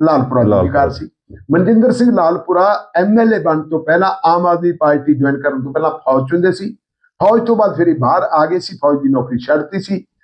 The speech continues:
Speaker 1: ਛੱਡਣ ਤੋਂ ਬਾਅਦ ਇਹ ਟੈਕਸੀਆਂ ਦਾ ਕੰਮ
Speaker 2: ਦਾ
Speaker 1: ਕਰਨ ਲੱਗ ਗਏ ਸੀ,
Speaker 2: ਕਾਰੋਬਾਰ।
Speaker 1: ਟੈਕਸੀ ਚਲਾਉਣ ਲੱਗ ਗਏ ਸੀ।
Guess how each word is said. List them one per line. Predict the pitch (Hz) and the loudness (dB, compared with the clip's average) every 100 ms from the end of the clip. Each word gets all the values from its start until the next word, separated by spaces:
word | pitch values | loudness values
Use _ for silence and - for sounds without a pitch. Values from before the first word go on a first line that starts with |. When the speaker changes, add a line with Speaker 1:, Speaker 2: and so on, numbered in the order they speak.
| _ - | _ -4
Speaker 1:
ਛੱਡਣ | 226 233 262 | 0 2 4
ਤੋਂ | 247 214 | 2 2
ਬਾਅਦ | 208 208 - | 2 0 -4
ਇਹ | 202 196 - - | 0 0 -2 -4
ਟੈਕਸੀਆਂ | 214 208 - 202 202 190 - _ - _ _ _ 160 | 0 0 -2 -2 0 0 -6 _ -20 _ _ _ -2
ਦਾ | 113 | 0
ਕੰਮ | 101 104 | 2 2
Speaker 2:
ਦਾ | |
Speaker 1:
ਕਰਨ | 147 131 | 0 2
ਲੱਗ | 123 | 2
ਗਏ | 107 104 | 2 2
ਸੀ, | |
Speaker 2:
ਕਾਰੋਬਾਰ। | 98 226 226 | 2 2 0
Speaker 1:
ਟੈਕਸੀ | - 247 | 0 -4
ਚਲਾਉਣ | 208 175 156 | 0 2 2
ਲੱਗ | 117 | 0
ਗਏ | 110 | -4
ਸੀ। | - 92 | -14 -10